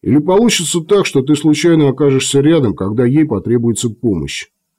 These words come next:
И ты ее обязательно окажешь». «Разумеется, шеф».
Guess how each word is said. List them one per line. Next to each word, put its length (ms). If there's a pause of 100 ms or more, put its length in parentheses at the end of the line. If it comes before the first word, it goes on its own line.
(420)
И 100
ты 140
ее 180
обязательно 720
окажешь». 640 (480)
«Разумеется, 880
шеф». 460